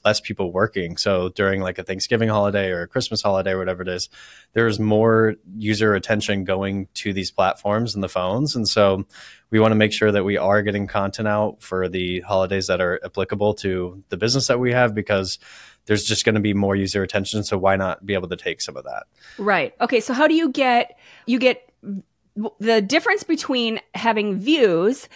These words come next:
Speaker 2: versus having the conversions on those holiday things? Or do you typically just say these holiday ones are mainly just for that top of the funnel view attention kind of thing, and then we're gonna try to get, use a different kind of a post for the actual engagement and,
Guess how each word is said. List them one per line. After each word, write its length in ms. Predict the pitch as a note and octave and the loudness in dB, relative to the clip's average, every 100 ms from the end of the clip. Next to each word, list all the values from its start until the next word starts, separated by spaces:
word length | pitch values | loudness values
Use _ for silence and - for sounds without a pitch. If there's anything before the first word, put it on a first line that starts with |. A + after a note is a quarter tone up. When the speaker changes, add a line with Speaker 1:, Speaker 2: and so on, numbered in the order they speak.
| - - | -20 -6
Speaker 2:
versus 320 | G#3 A3 A#3 G#3 | 0 0 0 -2
having 320 | G#3 G3 F#3+ | -2 -2 -4
the 80 | F#3 | -4
conversions 640 | G3 F#3 A3 G#3+ E3 D#3 | -4 0 0 2 0 -2
on 160 | - F3 | -2 -2
those 160 | E3 | -2
holiday 340 | F#3+ E3+ E3+ D3+ | 0 0 0 -2
things? 320 | C#3 D3 - - | -4 -8 0 6
Or 360 | C4+ C#4 C4+ - - - | 6 6 4 0 -14 -6
do 80 | A#3+ | 0
you 140 | E4 | 0
typically 460 | E4 G4 F4+ E4+ D4+ | 0 -2 -2 -2 -2
just 260 | D4+ - | -2 -2
say 180 | F#4 D4+ | 2 4
these 220 | G#3+ C#4 | 2 -2
holiday 340 | D4 C#4+ D#4 D#4+ | 2 2 4 2
ones 460 | C#4 B3+ B3 C4 - - _ | 2 2 0 -4 -8 -20 _
are 140 | A#3+ B3+ | 4 6
mainly 460 | B3 B3 C4+ C#4+ | 4 4 4 2
just 180 | B3 B3+ | 2 -2
for 80 | A#3+ | 2
that 220 | A#3+ - | 4 4
top 240 | B3+ A3+ | 0 2
of 80 | B3 | 2
the 60 | A#3+ | 0
funnel 340 | A#3+ A3+ A3+ | 0 0 0
view 420 | G#3 A3 A3+ A#3 | -2 -2 0 2
attention 760 | G#3 - A#3 G#3+ A#3 G#3+ G#3 - | 0 -2 -2 -2 -2 -2 -4 -6
kind 220 | A3 G#3 | -4 -4
of 80 | G3 | -4
thing, 380 | - G#3 G#3 G#3+ - - | -2 0 0 -4 -14 -4
and 140 | A3+ B3 | 2 4
then 140 | B3+ | 6
we're 100 | C4 | 6
gonna 180 | C4 C4 | 4 2
try 240 | - B3+ | 2 2
to 100 | B3 | 2
get, 400 | A3+ A3 G#3+ - _ _ _ | 2 4 4 0 _ _ _
use 240 | - C4+ | 2 4
a 80 | B3 | 4
different 340 | A#3+ B3 B3+ - | 2 0 0 0
kind 180 | A3+ | 0
of 80 | G#3 | 0
a 60 | G3+ | -2
post 520 | F#3+ F3 F3 - - - _ | 2 0 0 -4 -16 -20 _
for 460 | _ - G#3 F#3+ F#3 | _ 2 4 6 4
the 160 | F#3 | 4
actual 440 | - F3 - G3 F3+ | 2 0 -2 -2 0
engagement 500 | F3 E3+ E3+ - F3 | 0 -2 -2 -4 -4
and, 180 | E3 | -4